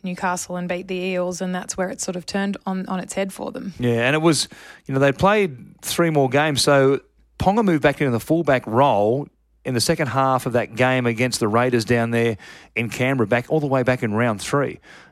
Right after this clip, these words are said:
Speaker 2: And the Raiders beat them seventeen ten on that night, and Nathan Brown had seen enough, and he'd given up on the experiment with Ponga in the, uh, in the six.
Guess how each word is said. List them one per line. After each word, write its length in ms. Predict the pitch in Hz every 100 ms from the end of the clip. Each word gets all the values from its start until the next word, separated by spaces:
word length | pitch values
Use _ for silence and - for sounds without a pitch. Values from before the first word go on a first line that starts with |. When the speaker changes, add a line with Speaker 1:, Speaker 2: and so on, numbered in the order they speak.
| _
Speaker 2:
And 240 | - 98 101
the 60 |
Raiders 280 | 107 117 107
beat 160 | 113 101
them 100 | 95
seventeen 540 | 117 113 98 104 101
ten 420 | - 117 113 104 - - _
on 140 | - 107
that 180 | 101 -
night, 360 | 107 107 113
and 100 | 117
Nathan 320 | 110 110 107
Brown 160 | 98 110
had 100 | 104
seen 160 | 117 107
enough, 460 | 104 127 151 - - - - - _
and 180 | - 98
he'd 120 | 101
given 180 | 120 110
up 160 | 117 120
on 120 | 107
the 80 | 101
experiment 600 | 87 - 117 117 120 113
with 220 | 117 -
Ponga 320 | 117 117 113
in 100 | 110
the, 260 | 107 104 107
uh, 140 | 104 95
in 160 | 107
the 80 | 101
six. 460 | - 135 139 -